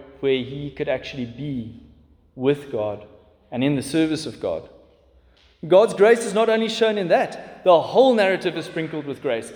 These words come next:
Think about this. What did Simon do to initiate and deserve this? Nothing.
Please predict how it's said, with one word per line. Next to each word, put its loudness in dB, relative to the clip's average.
Think 0
about 4
this. 4
What 4
did -2
Simon 0
do -2
to -6
initiate -2
and -8
deserve -2
this? -14
Nothing. 0